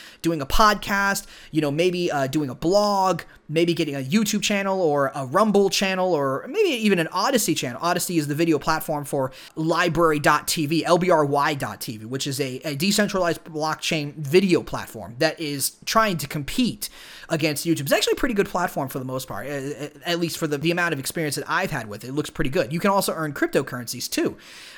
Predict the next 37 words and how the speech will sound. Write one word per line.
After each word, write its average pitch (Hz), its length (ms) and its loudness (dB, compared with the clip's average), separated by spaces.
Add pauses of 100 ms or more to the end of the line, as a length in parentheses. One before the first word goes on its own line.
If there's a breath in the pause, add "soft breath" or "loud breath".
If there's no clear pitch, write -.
But 185 360 8
anyways, 233 340 2 (100)
that 226 320 6
said, 202 560 2 (760)
we 196 160 4
need 240 540 2
to 190 100 -4
get 165 280 -6
out 165 280 -4
there 123 280 -6
and 156 360 -6
we 165 140 -4
need 208 240 -2
to 208 80 0
get - 260 -4
these 156 180 -4
ideas 160 500 -4
out 123 120 -8
there. 180 100 -2
And, 240 160 0
and 247 140 2
I 233 160 0
th-, 220 220 -4
the, 226 120 0
the 185 300 0
best 302 460 -2
way 208 280 2
that 175 220 0
I 180 140 0
can 170 220 -4
see 165 240 0
us 139 120 -2
doing 135 280 -2
this 123 160 -6
is 151 140 -2
creating 175 540 -4
content, 127 540 -12